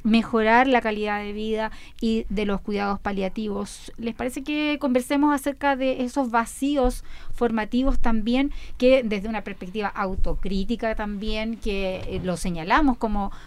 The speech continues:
como este espacio ciudadano saludable, donde hablamos de ciencia, salud y vida, y donde entendemos que es un espacio de, de reflexión y de análisis crítico? Em, ¿cómo están esas competencias, esas habilidades de nuestros profesionales de la salud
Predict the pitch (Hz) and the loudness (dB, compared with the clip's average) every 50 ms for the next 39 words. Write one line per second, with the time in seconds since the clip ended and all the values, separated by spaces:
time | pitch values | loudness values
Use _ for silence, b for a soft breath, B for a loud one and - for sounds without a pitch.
0 | B - 208 190 202 202 - - 220 214 - 233 226 - - 233 226 - - 226 | B -2 0 2 2 2 2 0 -2 -2 -2 -2 0 0 0 -2 -2 -4 -6 -6
1 | 208 214 202 196 196 208 214 214 196 - 247 196 196 196 196 208 208 214 220 220 | -6 -4 -4 -2 -2 -2 -4 -4 -4 -4 -4 -4 -2 -2 0 2 2 2 2 0
2 | 226 226 226 240 B B B 226 208 196 185 185 190 208 233 247 254 214 214 208 | 0 -2 -2 -4 B B B -4 -2 -2 -2 -2 0 0 2 2 2 0 -2 -6
3 | - - 262 269 262 254 - 240 233 - 226 220 240 240 233 233 240 262 269 269 | 0 0 2 2 2 0 -2 -4 -2 -2 -2 0 0 0 2 2 4 4 4 4
4 | 269 269 269 - 226 214 214 220 226 226 240 - - - - - - - - 226 | 4 4 2 0 -2 -4 -4 -4 -4 -4 -6 -6 -10 -12 -12 -12 -12 -10 -8 -8
5 | 214 220 220 220 240 247 339 381 320 285 - 247 214 220 202 196 - - 220 226 | -8 -6 -2 0 0 0 2 0 -2 -2 -2 -4 -6 -6 -8 -6 -4 -6 -6 -6
6 | - - 247 240 B B B B B - 196 208 208 202 196 190 190 185 185 - | -4 -4 -4 -4 B B B B B -4 -4 -2 -2 -2 -2 -2 -4 -4 -4 -4
7 | 180 220 214 202 185 - 190 180 - - - 247 247 269 269 262 226 214 202 208 | -6 -6 -6 -6 -8 -8 -10 -10 -6 2 2 4 4 4 0 -2 -4 -4 -2 -2
8 | 208 196 190 185 - 208 202 196 202 214 - - 196 - - 233 214 226 202 - | -2 0 -2 -2 -4 -4 -4 -4 -4 -4 -6 -8 -10 -6 -4 -2 -2 -2 -2 -2
9 | 202 190 - 196 190 B B B B B B B - 226 220 214 208 202 202 196 | -6 -6 -6 -8 -10 B B B B B B B -4 -2 -2 0 -2 -2 -2 -4
10 | 196 - - - - - - - - - - - - - - - 269 302 320 - | -4 -6 -8 -14 -14 -14 -16 -16 -18 -8 -4 -2 0 0 0 0 0 -2 0 -2
11 | 302 294 302 311 - - 277 269 - - 233 220 214 - 185 180 240 262 285 277 | -2 -2 -2 -2 -2 -2 -4 -4 -2 -2 -2 -2 -2 -4 -4 -2 0 -2 -2 -2
12 | - 262 240 - - 240 - - 240 220 240 214 202 202 196 196 190 185 233 269 | -2 -6 -10 -8 -10 -12 -8 -8 -8 -6 -6 -6 -6 -6 -6 -8 -6 -4 -2 0
13 | 320 339 302 285 254 262 262 285 254 254 247 - 233 - - 208 220 240 285 320 | 0 -2 -2 -2 -4 -2 -4 -4 -6 -6 -6 -6 -8 -8 -8 -6 -6 -4 -4 -4
14 | - 208 - 285 285 - 285 269 277 320 359 | -4 -4 -4 -4 -2 -2 -4 -2 -2 -4 -4